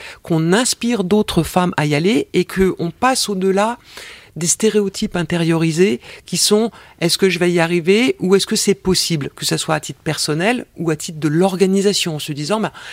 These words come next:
il n'y a pas de femmes parce que c'est une fatalité, il n'y a pas de femmes parce qu'il n'y a pas de femmes ». En fait, non. Il y a des femmes si on va les chercher, mais il faut qu'elles aient leur juste place qui est au talent, à la compétence, que la meilleure ou le meilleur gagne, que ça soit un homme ou une femme.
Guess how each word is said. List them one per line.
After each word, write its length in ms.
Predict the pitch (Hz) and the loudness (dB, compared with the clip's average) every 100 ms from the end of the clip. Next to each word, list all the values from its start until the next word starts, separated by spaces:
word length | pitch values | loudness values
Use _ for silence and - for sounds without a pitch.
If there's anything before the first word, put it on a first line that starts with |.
| - | -10
il 60 | - | 0
n'y 60 | 175 | 0
a 40 | |
pas 160 | 170 165 | 2 -4
de 80 | |
femmes 260 | - 208 220 | 0 0 0
parce 140 | 165 | -2
que 80 | - | -4
c'est 160 | 165 170 | -4 -4
une 100 | 156 | -4
fatalité, 540 | 160 151 151 156 202 | -4 -4 -4 -2 -2
il 240 | 196 175 170 | 0 0 2
n'y 100 | 170 | 2
a 60 | |
pas 140 | 170 165 | 0 0
de 60 | |
femmes 160 | - 202 | 0 -2
parce 160 | 180 - | -2 -4
qu'il 140 | 175 | -4
n'y 80 | 165 | -2
a 40 | |
pas 140 | 165 165 | -2 -4
de 60 | |
femmes ». 220 | - 143 - | -2 -4 -4
En 80 | 156 | -4
fait, 200 | 151 151 | -2 2
non. 220 | 208 170 - - - - | 2 2 -2 -14 -14 -6
Il 160 | 180 | 0
y 60 | 180 | 0
a 60 | 160 | 2
des 120 | 160 | 0
femmes 320 | - 220 247 | 0 0 0
si 200 | - - | -2 0
on 60 | 185 | 0
va 100 | 170 | 0
les 140 | 160 | -2
chercher, 420 | 147 135 - 190 - _ _ _ | -4 -6 -4 -4 -6 _ _ _
mais 200 | 185 202 | 0 0
il 80 | 208 | 0
faut 140 | - 240 | -4 -2
qu'elles 300 | 240 208 214 | 0 0 0
aient 40 | |
leur 180 | 208 185 | 0 0
juste 320 | 196 214 208 | -2 2 2
place 440 | - 208 311 - - - | 2 0 -2 -4 -12 -14
qui 240 | - 185 | -4 -2
est 120 | 233 - _ | -2 -4 _
au 100 | 208 | -2
talent, 360 | - 180 147 156 _ - | 0 0 0 -4 _ -2
à 100 | 180 | 0
la 120 | 196 | 0
compétence, 680 | 196 196 190 - 160 - - - - _ _ | 0 0 0 0 -4 -6 -10 -14 -20 _ _
que 120 | - | -2
la 400 | 226 220 190 196 | 0 2 2 2
meilleure 380 | 202 190 185 214 | 4 2 2 2
ou 80 | 202 | 4
le 120 | 180 | 4
meilleur 300 | 180 175 156 | 4 2 0
gagne, 300 | 156 185 240 | 0 0 -2
que 120 | - | -6
ça 100 | 175 | -10
soit 240 | 160 175 - | -6 -4 -2
un 160 | 180 165 | 0 2
homme 160 | 196 214 | 2 0
ou 120 | 208 | 0
une 120 | 214 196 | 0 0
femme. 320 | - 156 | 0 -2